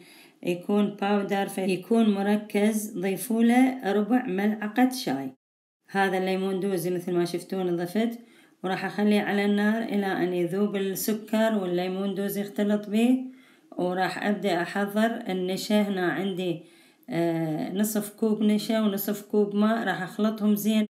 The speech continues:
بالملعقة وأنتظر إلى أن،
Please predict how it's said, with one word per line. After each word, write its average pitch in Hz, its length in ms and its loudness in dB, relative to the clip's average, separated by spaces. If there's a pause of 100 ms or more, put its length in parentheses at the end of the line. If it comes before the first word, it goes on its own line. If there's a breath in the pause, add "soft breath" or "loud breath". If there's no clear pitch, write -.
(200)
بالملعقة 196 880 0 (480 loud breath)
وأنتظر 202 720 -2
إلى 214 260 0
أن، 185 440 -2